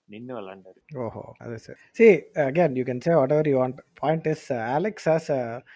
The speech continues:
Speaker 2: Alex is a P G or U comedian.
Speaker 1: Alex is a phenomenon. He's a genius.
Speaker 2: அது சரி.
Speaker 1: And, okay, uh, so I'm not talking about how popular or successful they are. Like, நான் வந்து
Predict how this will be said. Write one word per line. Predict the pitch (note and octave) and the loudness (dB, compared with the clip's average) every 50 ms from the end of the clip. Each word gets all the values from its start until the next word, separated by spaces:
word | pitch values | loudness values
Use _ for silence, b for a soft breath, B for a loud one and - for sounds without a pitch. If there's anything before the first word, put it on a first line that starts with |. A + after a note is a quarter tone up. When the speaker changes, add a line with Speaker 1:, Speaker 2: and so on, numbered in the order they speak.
| b b b _ | b b b _
Speaker 2:
Alex | D#3 E3+ A3 A#3+ A#3 - | 0 2 2 2 2 2
is | G3+ F3 - | 0 2 4
a | G3+ F3 D#3 C#3 B2+ A#2+ A2+ A2+ A2+ A#2+ B2 _ _ | 4 4 4 4 2 -2 -4 -6 -10 -12 -18 _ _
P | G#3 G#3 G#3 | 0 2 2
G | D#3+ F3+ F#3 F3 D#3+ | 4 4 4 4 6
or | C#3+ C#3+ C#3 C3 D3 | 4 4 4 4 6
U | F#3 G3+ G#3 G3+ - - _ _ _ | 6 6 6 6 2 -6 _ _ _
comedian. | - D3+ D3 D3 C#3 C3+ B2 A2+ A2+ A#2 _ _ _ - | 0 2 2 4 2 2 0 0 -6 -10 _ _ _ -14
Speaker 1:
Alex | G#2 G#2+ C#3 F#3 G#3+ _ _ | -12 -10 -10 -10 -12 _ _
is | - - - | -20 -16 -16
a | B2 - | -16 -16
phenomenon. | _ _ _ A#2+ B2 C#3 C#3+ C3+ B2 G#2+ G#2 | _ _ _ -8 -8 -8 -8 -10 -12 -14 -14
He's | G#2+ A2+ C3 _ _ | -18 -20 -20 _ _
a | B2+ B2+ A2+ G#2+ G#2+ | -18 -18 -18 _ _
genius. | A#2 A#2 A#2+ D3 D#3 D3+ C#3+ A#2+ G2+ - - - - _ _ - | -16 -14 -12 -10 -10 -10 -10 -12 -16 -18 -20 -20 -20 _ _ -10
Speaker 2:
அது | A#2 A2+ A2+ B2 | -10 -8 -8 -10
சரி. | A2 - B2 A#2 A#2+ _ _ _ - C#3+ | -10 -8 -8 -8 -8 _ _ _ -6 -4
Speaker 1:
And, | E3+ F3+ D3+ C#3 D3+ D#3+ - - - | -4 -4 -4 -8 -10 -12 -14 -12 -8
okay, | D3 E3 E3 C3+ - _ _ _ _ _ _ _ | -8 -8 -8 -8 -14 _ _ _ _ _ _ _
uh, | - - - _ _ _ _ _ _ _ | -20 -20 -20 _ _ _ _ _ _ _
so | - - G3 E3+ - - | -6 -4 -4 -4 -4 -4
I'm | B2+ B2+ C#3 D#3+ D#3+ | 0 0 0 0 0
not | E3 F3 G3+ F#3+ F3 | -2 -4 -4 -2 0
talking | D#3+ C#3+ D3 D3 E3+ E3+ D#3 | 2 2 2 0 -6 -12 -10
about | D3 D3+ D3+ D#3 D#3 - | -6 -4 -4 -4 -4 -4
how | - B2 C3+ D3+ D3+ _ | -4 -4 -4 -4 -6 _
popular | - A#2+ A2+ C3+ C3 - - C3 C3 C3 C3 | -2 0 0 0 -2 -6 -8 -4 -4 -2 -2
or | C3 B2 | -4 -6
successful | B2+ _ A2+ - _ _ B2+ A#2 - - A#2 A2 | -6 _ -20 -20 _ _ -18 -18 -14 -14 -14 -12
they | G2+ G2+ G2 | -10 -10 -8
are. | F#2 G2+ G2+ | -8 -10 -6
Like, | A2 G#2+ G#2 - | -8 -8 -8 -6
நான் | B2+ A#2+ B2 B2 B2+ | -6 -6 -4 -6 -6
வந்து | C3 D3 D#3+ F3+ | -8 -8 -10 -10